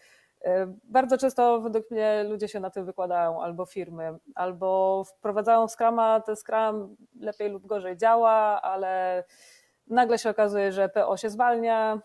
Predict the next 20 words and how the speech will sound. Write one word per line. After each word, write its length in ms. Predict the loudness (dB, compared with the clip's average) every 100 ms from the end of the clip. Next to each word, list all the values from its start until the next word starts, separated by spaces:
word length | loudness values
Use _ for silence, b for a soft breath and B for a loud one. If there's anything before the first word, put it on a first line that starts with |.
| b _ _ _ _ _ _
ktoś 280 | -8 -4 -2
mu-, 200 | -2 -6
ktoś, 260 | -4 -4 -4
kto 400 | 0 2 2 0
zna 160 | -2
produkt, 340 | 0 -2 -4 -8
powinien, 540 | -8 -6 -6 -6 -4 -6 -6
powinien 360 | -8 -6 -6 -4
na 140 | -4
tym 200 | -4 -8
siąść, 360 | -2 0 0 -2
no 100 | -4
to 100 | -4
Scrum 240 | -4 -4
Master 260 | -2 -4 -6
jest 140 | -8
mianowany 400 | -8 -4 -4 -4
P 120 | -2
O 80 | 0
S-em, 400 | 0 0 0 -2